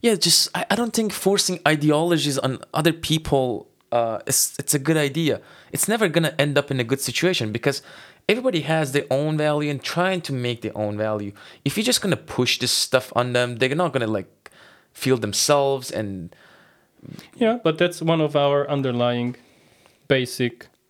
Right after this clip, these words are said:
Speaker 2: desire, to tell everybody else to be like us. And of course, they, those others will resist, and there we go, we have a conflict. But that's how human beings have always been.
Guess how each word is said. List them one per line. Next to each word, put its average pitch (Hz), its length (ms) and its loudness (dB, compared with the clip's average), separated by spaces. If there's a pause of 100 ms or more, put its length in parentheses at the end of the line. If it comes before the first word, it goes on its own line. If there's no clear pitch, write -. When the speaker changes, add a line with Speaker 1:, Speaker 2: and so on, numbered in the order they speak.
(120)
Speaker 2:
desire, 113 680 -2 (640)
to 135 100 0
tell 131 220 0
everybody 123 520 -2
else 113 420 -4 (160)
to 120 100 -4
be 120 160 -2
like 107 260 -4
us. 101 360 -8 (960)
And 123 100 0
of 120 120 -6
course, 131 220 0
they, 123 420 0
those 113 280 -2
others 135 540 -2
will 110 260 -2
resist, 180 640 0 (840)
and 156 440 2
there 135 160 2
we 143 120 -2
go, 131 200 0
we 120 140 -2
have 123 140 -6
a 123 60 -4
conflict. 113 640 -6 (1300)
But 135 160 -8
that's 143 180 2
how 139 220 2
human 135 380 -2
beings 127 600 -2 (160)
have 123 140 0
always 131 480 0
been. 107 420 -4